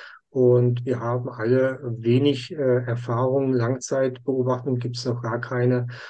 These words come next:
Und deshalb ist es wichtig, dass wir die Informationen austauschen und auch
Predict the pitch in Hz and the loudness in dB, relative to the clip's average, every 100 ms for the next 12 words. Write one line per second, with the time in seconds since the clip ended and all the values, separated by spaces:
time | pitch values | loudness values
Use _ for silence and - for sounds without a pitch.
0 | - _ 123 123 123 131 131 131 120 123 | -20 _ 0 2 2 0 -2 -2 0 0
1 | 127 - 135 - 127 120 123 120 120 127 | 0 -2 -8 -4 -4 -2 2 4 4 0
2 | 120 123 117 123 120 117 139 - 135 127 | 0 -2 0 0 0 0 -2 -2 -2 0
3 | 127 131 131 120 120 120 120 | 0 -2 -2 -2 0 0 0